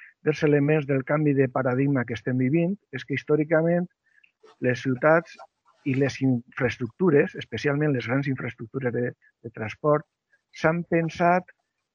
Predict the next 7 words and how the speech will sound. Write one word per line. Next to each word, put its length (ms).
eh, 880
per 240
a 140
implementar-les 920
en 140
el 140
territori 640